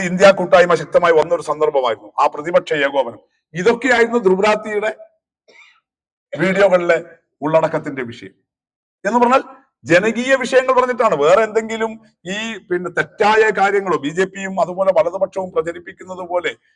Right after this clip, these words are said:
ഈ സോഷ്യൽ മീഡിയ ഹാൻഡിലുകൾ ഉപയോഗിച്ച് അവർ ചെയ്യുന്ന പോലെ നുണപ്രചരണമോ അല്ലെങ്കിൽ അവാസ്തവമായ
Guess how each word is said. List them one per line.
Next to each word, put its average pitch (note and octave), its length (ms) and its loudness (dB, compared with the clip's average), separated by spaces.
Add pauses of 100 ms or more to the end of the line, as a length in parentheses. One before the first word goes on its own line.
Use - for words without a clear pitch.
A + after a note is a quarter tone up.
(140)
ഈ F3 140 -2
സോഷ്യൽ E3 300 -8
മീഡിയ F#3 180 0 (280)
ഹാൻഡിലുകൾ F3+ 400 -4
ഉപയോഗിച്ച് F3+ 380 -6 (380)
അവർ F3+ 140 2 (100)
ചെയ്യുന്ന F3+ 320 -4
പോലെ F3 160 6 (160)
നുണപ്രചരണമോ E3+ 840 2 (400)
അല്ലെങ്കിൽ F3 320 0 (100)
അവാസ്തവമായ G#3 680 2